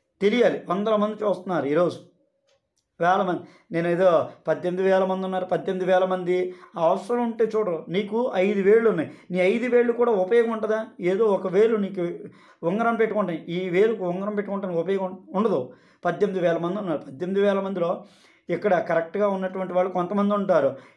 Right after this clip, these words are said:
ఇక్కడ రాసినటువంటి ఏడు లక్షల మంది ఉన్నారు, ఏడు లక్షల మందిలో కూడా అందరూ కరెక్ట్గా ఉండరండి. ఎవరో అంటే అక్కడ కరెక్ట్గా ఉన్నారంటే ప్రతిభావంతులు కలిగినటువంటి వాళ్ళే నేను చూస్తూ ఉంటాను ఇప్పుడు కూడా.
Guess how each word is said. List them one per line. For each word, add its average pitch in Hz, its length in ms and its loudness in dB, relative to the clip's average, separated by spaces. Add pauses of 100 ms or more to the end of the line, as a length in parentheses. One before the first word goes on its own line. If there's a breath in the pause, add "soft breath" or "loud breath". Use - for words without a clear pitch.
ఇక్కడ 170 200 -2
రాసినటువంటి 185 880 0
ఏడు 185 200 2
లక్షల 196 280 -2
మంది 202 180 0
ఉన్నారు, 143 160 -2
ఏడు 170 180 0
లక్షల 208 280 -2
మందిలో 196 240 -2
కూడా 196 320 -2 (240 loud breath)
అందరూ 190 220 -2
కరెక్ట్గా 226 360 0
ఉండరండి. 185 420 0 (420 soft breath)
ఎవరో 165 520 4 (480 soft breath)
అంటే 180 380 2
అక్కడ 180 220 -2
కరెక్ట్గా 196 420 -2
ఉన్నారంటే 202 460 0
ప్రతిభావంతులు 196 720 -2
కలిగినటువంటి 180 600 -4
వాళ్ళే 202 260 2
నేను 185 220 -2
చూస్తూ 185 240 -6
ఉంటాను 143 280 -8
ఇప్పుడు 131 240 -12
కూడా. 127 160 -14